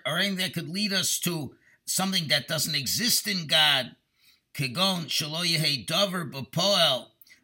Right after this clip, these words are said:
V'Acha Yotze L'Poel, we can't say that there's something that's not active and later will be active. Uma Shemovel L'Dimui Eza Shumivru, anything that lead us to compare Hashem to anything else.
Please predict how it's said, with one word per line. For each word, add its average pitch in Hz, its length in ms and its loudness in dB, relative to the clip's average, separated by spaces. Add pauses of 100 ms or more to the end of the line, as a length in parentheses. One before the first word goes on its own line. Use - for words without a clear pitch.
V'Acha 160 440 0
Yotze 151 400 -2
L'Poel, 160 440 -2
we 127 80 -6
can't 185 280 0
say 165 160 0
that 143 260 -2
there's 127 240 -2
something 165 360 -2
that's 131 220 0
not 165 260 2
active 165 400 4
and 139 100 -4
later 165 180 -2
will 165 100 -4
be 131 160 -2
active. 147 520 0 (640)
Uma 165 220 -2
Shemovel 175 720 -2
L'Dimui 185 720 2
Eza 185 360 0
Shumivru, 151 760 -2
anything 175 260 -2
that 160 80 -6
lead 165 180 -6
us 165 140 -2
to 139 100 -2
compare 139 400 -4
Hashem 127 380 0
to 123 80 -4
anything 123 360 -6
else. 226 460 2